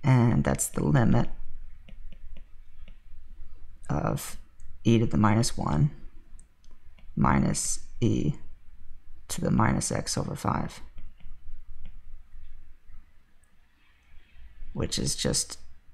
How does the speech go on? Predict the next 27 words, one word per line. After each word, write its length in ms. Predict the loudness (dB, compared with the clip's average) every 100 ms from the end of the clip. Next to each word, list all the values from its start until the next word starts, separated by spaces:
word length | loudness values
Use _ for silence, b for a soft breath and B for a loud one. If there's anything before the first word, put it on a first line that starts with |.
| -8 0
one 180 | 2
over 260 | 2 2 0
e, 280 | 0 2 0 -2 -6 -6 -4 -4 -4 -6 -10 -10 -12 -12 -8
'cause 120 | -6
there's 120 | 0
no 80 | 2
x 300 | 2 0 0
in 100 | 2
there. 320 | 4 4 2 -2 -6 -6 -6 -8 -8 -14 -18 -20 -20 _ 0
And 500 | 2 4 2 2 0 -4 -14 -18 -18 -16 -16 -18 -20 -2
this 180 | 2 2
guy 380 | 2 2 2 0
just 440 | -2 -4 -4 -6 -4
goes 200 | -2 0
to 140 | 0
zero 340 | 2 4 4
as 140 | 2 0
x 140 | -2
goes 200 | -4 -4
to 100 | -2
infinity, 540 | -2 0 0 0 -2 -4
becomes 380 | -4 0 0 0
really 160 | 0
big 160 | 0 -2
in 160 | 0
the 60 | 0
denominator. 560 | 2 2 2 0 -2